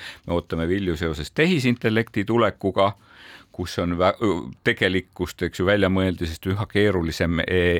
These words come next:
eristada. Me näeme seda, et, et, e, tehisintellekt on suuteline looma teksti ja seda levitama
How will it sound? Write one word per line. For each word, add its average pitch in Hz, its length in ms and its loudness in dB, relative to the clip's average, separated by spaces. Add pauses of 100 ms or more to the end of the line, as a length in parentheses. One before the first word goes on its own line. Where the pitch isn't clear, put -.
(140)
eristada. 90 540 0 (340)
Me 95 120 4 (260)
näeme 101 380 2
seda, 87 280 2
et, - 160 -4 (280)
et, - 320 -2
e, 85 840 0
tehisintellekt 92 800 0
on 82 80 -2
suuteline 82 560 -2
looma 90 300 4
teksti - 580 -2
ja 80 80 0
seda 85 300 0
levitama 95 720 0